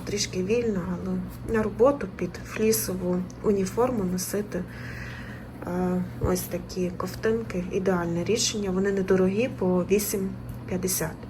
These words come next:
Але появилися цього разу інші ковтинки. Та більш штучна, синтетична. А в складі цієї є, е, модал. Я дуже люблю модал.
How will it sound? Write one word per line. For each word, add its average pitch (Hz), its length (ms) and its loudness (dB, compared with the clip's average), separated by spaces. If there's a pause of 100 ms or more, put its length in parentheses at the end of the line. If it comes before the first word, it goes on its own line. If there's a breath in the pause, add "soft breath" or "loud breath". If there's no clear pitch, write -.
(1160 loud breath)
Але 220 460 8 (100)
появилися 214 720 2
цього 214 380 0
разу 185 360 0 (580)
інші 185 380 0
ковтинки. 277 720 -2 (360)
Та 214 100 2
більш 190 520 -2
штучна, - 460 -2
синтетична. 196 880 0 (1300 loud breath)
А 185 300 0
в 185 100 -6
складі 202 400 0
цієї 214 640 2
є, 196 380 2 (1700)
е, 185 340 2
модал. 196 380 4 (280)
Я 190 120 2
дуже 185 220 0
люблю 180 360 0
модал. 196 400 2